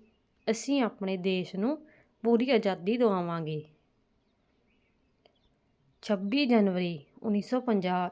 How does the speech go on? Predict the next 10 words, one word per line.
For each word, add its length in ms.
ਈਸਵੀ 360
ਨੂੰ 340
ਸਾਡੇ 360
ਦੇਸ਼ 360
ਦਾ 140
ਜਿਹੜਾ 440
ਸੰਵਿਧਾਨ 540
ਲਾਗੂ 320
ਹੋਇਆ 260
ਸੀ, 320